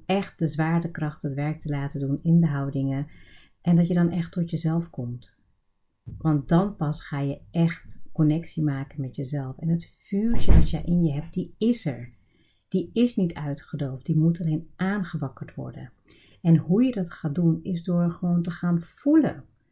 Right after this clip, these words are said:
Te voelen, waar loop jij nu tegenaan? Wat frustreert jou in de dag? Wat heb jij wat je gewoon continu maar,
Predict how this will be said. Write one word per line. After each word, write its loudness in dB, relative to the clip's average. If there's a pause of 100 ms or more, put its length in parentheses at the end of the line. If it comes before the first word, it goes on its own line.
(300)
Te -6
voelen, 2
waar 0
loop -4
jij -4
nu -4
tegenaan? -4
Wat -8
frustreert -4
jou -4
in -4
de -8
dag? -10
Wat -6
heb -8
jij -2
wat -4
je -6
gewoon 0
continu 0
maar, 0